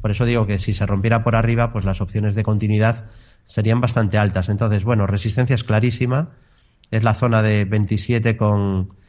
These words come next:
con treinta euros aproximadamente, unos céntimos más arriba de veintisiete con treinta.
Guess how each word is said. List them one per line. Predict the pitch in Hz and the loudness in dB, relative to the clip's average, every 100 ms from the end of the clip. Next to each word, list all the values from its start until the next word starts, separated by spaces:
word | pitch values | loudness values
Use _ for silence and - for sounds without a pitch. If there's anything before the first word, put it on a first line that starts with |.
| - - - | -20 -20 -4
con | 117 107 104 98 | 0 2 2 0
treinta | - 123 113 110 107 113 | 2 2 4 4 4 4
euros | 143 147 - | 2 0 0
aproximadamente, | 110 104 - 110 107 127 151 143 156 | -2 -2 -2 0 2 2 0 0 -2
unos | 139 113 104 | 0 -2 0
céntimos | 120 110 110 107 | -2 0 0 0
más | 110 104 | 0 0
arriba | 104 127 143 135 | 0 0 2 0
de | 107 | 0
veintisiete | 98 101 98 107 107 | -2 -2 -2 -2 0
con | 104 | 0
treinta. | 104 143 147 156 180 | 2 2 2 0 -2